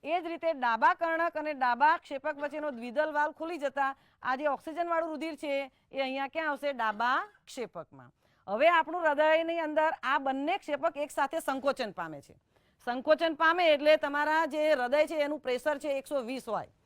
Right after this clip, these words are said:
જે આપણે આંકડા જાણીએ છીએ તેમ એંસી અને એકસો વીસ પ્રેશર હોવું જોઈએ. જ્યારે ક્ષેપકનું સંકોચન થાય ત્યારે થર્મ-, તમારું જે માપ-, માપતું હોય પ્રેશર એમાં કેટલો આંક બતાવે? એકસો ને વીસ નો.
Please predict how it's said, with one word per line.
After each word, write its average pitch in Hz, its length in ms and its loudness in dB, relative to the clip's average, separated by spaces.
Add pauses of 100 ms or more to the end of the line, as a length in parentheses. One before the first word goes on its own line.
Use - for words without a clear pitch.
(180)
જે 240 80 -2
આપણે 254 200 0
આંકડા 262 320 0
જાણીએ 233 400 -4
છીએ 226 140 -8
તેમ 190 220 -6 (300)
એંસી 233 340 -4
અને 277 160 0
એકસો 277 200 -4
વીસ 262 200 -4
પ્રેશર 262 300 -4
હોવું 285 240 2
જોઈએ. 247 300 -2 (300)
જ્યારે 240 300 4
ક્ષેપકનું 311 500 0
સંકોચન 294 460 -2
થાય 285 200 2
ત્યારે 277 500 4 (500)
થર્મ-, 254 320 0
તમારું 285 320 0
જે 294 140 4
માપ-, 247 380 -2 (140)
માપતું 247 320 0
હોય 339 100 6
પ્રેશર 277 420 2
એમાં 277 180 0
કેટલો 294 200 0
આંક 311 200 4
બતાવે? 285 380 2
એકસો 277 240 -6
ને 339 260 2
વીસ 240 360 -6
નો. 185 200 -8